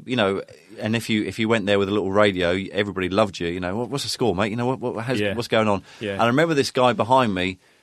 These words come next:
Speaker 1: had a radio, and I could hear
Speaker 2: Oh, we
Speaker 1: him.
Speaker 2: were down.
Speaker 1: Yeah.
Speaker 2: We were
Speaker 1: And
Speaker 2: gone.
Speaker 1: he was like, "Hang on a minute." Oh, and he was talking, he was trying to, and he was listening to the radio and talking at the same time. And he kinda shouted out that, you know, Chelsea had scored and Sheffield United were going down.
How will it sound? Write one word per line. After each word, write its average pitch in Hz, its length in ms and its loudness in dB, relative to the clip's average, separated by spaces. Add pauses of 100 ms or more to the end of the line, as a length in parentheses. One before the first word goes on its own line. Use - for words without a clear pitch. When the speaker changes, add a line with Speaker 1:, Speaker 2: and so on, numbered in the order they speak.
(100)
Speaker 1:
had 113 140 4
a 113 60 4
radio, 98 560 4
and 98 100 -2
I 98 60 -4
could 98 120 -10
hear 120 280 0
Speaker 2:
Oh, 127 60 4
we 156 100 4
Speaker 1:
him. 113 40 2
Speaker 2:
were 117 60 2
down. 120 300 2 (160)
Speaker 1:
Yeah. 107 260 0 (320)
Speaker 2:
We 139 80 0
were 117 60 4
Speaker 1:
And 117 80 2
Speaker 2:
gone. 110 120 0 (200)
Speaker 1:
he 123 160 -4
was 117 160 -4
like, 120 140 2
"Hang 170 180 0
on 101 40 -2
a 107 40 -6
minute." 156 140 -4 (260)
Oh, 135 160 2
and 107 120 2
he 127 40 2
was 123 100 -2
talking, 165 360 4
he 110 60 4
was 104 80 0
trying 156 180 2
to, 127 60 2
and 117 140 0
he 117 60 0
was 117 120 -4
listening 151 320 -2
to 127 120 -2
the 120 80 -4
radio 110 260 6
and 101 80 -4
talking 113 220 -2
at 110 40 -2
the 95 60 -8
same 110 260 0
time. 98 400 2 (440)
And 120 140 0
he 120 100 -4
kinda 139 240 0
shouted 127 360 2
out 113 280 2
that, 107 160 -2
you 113 80 -6
know, 101 100 -2
Chelsea 123 420 -2
had 107 120 -4
scored 110 400 4
and 101 100 -4
Sheffield 104 260 -2
United 113 220 0
were 95 80 -4
going 90 240 -2
down. 92 240 -2